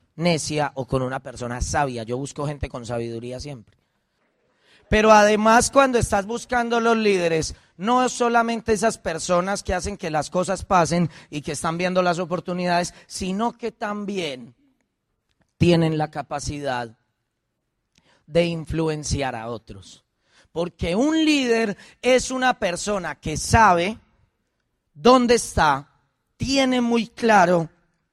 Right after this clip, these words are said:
para dónde va. Ustedes saben dónde están, ¿sí o no?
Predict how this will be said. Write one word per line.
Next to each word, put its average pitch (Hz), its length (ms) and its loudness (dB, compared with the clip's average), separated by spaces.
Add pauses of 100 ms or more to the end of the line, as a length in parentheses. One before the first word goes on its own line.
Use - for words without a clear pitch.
(600)
para 156 360 4
dónde 214 460 4
va. 147 360 -2 (360)
Ustedes 220 240 -2
saben 226 320 4
dónde 208 200 -2
están, 175 280 -2
¿sí 262 180 0
o 254 100 4
no? 135 280 -2